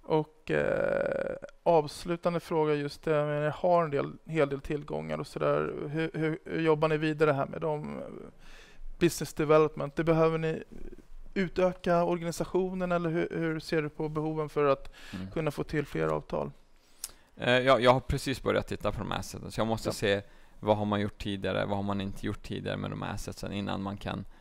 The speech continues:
Speaker 2: eh, säga okej, ja, men den här asseten kanske inte vi tror på, eller den här sen, jo men här finns det massa möjligheter eller andra indikationer som det går att utveckla där vi kan göra business development. Så, så, så det är också, det är alldeles för tidigt.
Speaker 1: Ja.
Speaker 2: Eh, vi har varit här några veckor och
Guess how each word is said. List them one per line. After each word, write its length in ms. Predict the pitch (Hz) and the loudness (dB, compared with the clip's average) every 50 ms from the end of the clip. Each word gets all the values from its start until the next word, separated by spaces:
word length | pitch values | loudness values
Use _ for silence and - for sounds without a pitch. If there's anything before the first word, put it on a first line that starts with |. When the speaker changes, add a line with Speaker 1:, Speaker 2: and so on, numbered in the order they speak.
| - - - _ _ - - | -20 -20 -20 _ _ -16 -10
Speaker 2:
eh, 200 | 98 98 95 95 | -6 -6 -4 -4
säga 380 | - - 110 98 98 95 95 | -2 0 0 0 2 2 2
okej, 360 | 92 104 - - - 98 101 | 2 0 0 -2 -2 -2 -2
ja, 180 | - - - 101 | -2 -2 -4 -4
men 340 | 98 104 104 101 - - 92 | -4 -4 -6 -6 -8 -6 -4
den 160 | 104 104 107 | -4 -4 -2
här 140 | 110 113 113 110 | -2 -2 -2 -2
asseten 340 | 107 - 113 - 107 104 | -4 -6 -10 -10 -8 -8
kanske 320 | 101 - 98 104 - 101 104 | -8 -6 -8 -8 -6 -6 -6
inte 320 | 92 92 104 107 - - | -6 -6 -8 -8 -8 -8
vi 100 | - - | -8 -8
tror 280 | - - - 113 127 139 | -8 -4 -2 -2 -2 -2
på, 400 | - - - 156 147 156 147 - - | -4 -4 -2 2 2 2 2 0 -2
eller 180 | 107 104 104 | -2 -2 0
den 160 | 101 110 101 | 0 0 -2
här 140 | 95 98 101 | -2 -4 -4
sen, 160 | 104 - 104 - | -6 -6 -8 -6
jo 120 | 98 101 101 | -4 -4 -4
men 160 | 101 104 98 | -4 -4 -4
här 120 | 95 - | -6 -6
finns 200 | - 127 110 - | -6 -8 -10 -8
det 80 | - 107 | -6 -6
massa 400 | 107 101 98 - - 127 123 120 - - - - - - | -4 -4 -4 -2 0 0 0 0 -2 -10 -20 -20 -16 -6
möjligheter 880 | - 110 104 101 101 101 101 104 104 113 117 127 135 131 - - 131 123 | -2 0 0 0 2 0 0 -2 0 0 2 2 2 2 0 -2 0 0
eller 180 | 117 113 110 | 0 2 2
andra 280 | 104 101 107 107 104 101 | 2 2 0 0 -2 -2
indikationer 560 | 101 101 101 - 104 101 - 110 104 104 101 101 | -2 -4 -6 -8 -10 -10 -6 -4 -4 -2 -4 -4
som 160 | - 104 104 | -6 -6 -6
det 80 | 104 | -4
går 120 | 104 104 104 | -4 -2 -4
att 40 | 107 | -4
utveckla 360 | 104 - - 104 - - 104 | -6 -6 -10 -10 -6 -6 -6
där 80 | 101 101 101 | -2 0 0
vi 60 | - | 0
kan 140 | - - 92 | 0 0 -8
göra 80 | 98 | -8
business 280 | 98 98 - - 92 - | -8 -8 -8 -10 -10 -8
development. 500 | - 104 110 113 110 - - - - - - - - - - - _ - - | -8 -6 -6 -6 -6 -8 -10 -14 -14 -16 -16 -18 -20 -20 -20 -20 _ -14 -14
Så, 120 | - - | -12 -10
så, 240 | - - - - 113 - | -10 -10 -10 -10 -8 -6
så 120 | - 139 | -2 2
det 60 | 135 | 4
är 40 | 135 | 4
också, 200 | 127 - - 120 | 4 2 2 -2
det 80 | 120 120 | 0 2
är 40 | |
alldeles 240 | 113 113 113 110 - | 0 0 0 -2 -6
för 80 | - - | -8 -8
tidigt. 400 | - - 104 101 107 104 - - - - - | -4 -4 -2 -2 -2 -6 -6 -10 -16 -10 -2
Speaker 1:
Ja. 160 | 98 - - | 0 2 2
Speaker 2:
Eh, 220 | 107 107 104 110 110 - - - - - - | 2 2 -2 -4 -6 -10 -16 -20 -20 -18 -8
vi 60 | - - | -4 0
har 60 | 110 | 2
varit 180 | 110 107 - | 2 2 2
här 100 | 110 107 | 2 0
några 200 | 110 110 110 107 | 2 2 2 2
veckor 400 | 104 101 98 - - - 104 98 98 | 2 2 0 -2 -6 -4 -2 -2 -2
och 400 | 90 90 95 95 90 92 95 | -2 -2 -2 -2 -2 -4 -6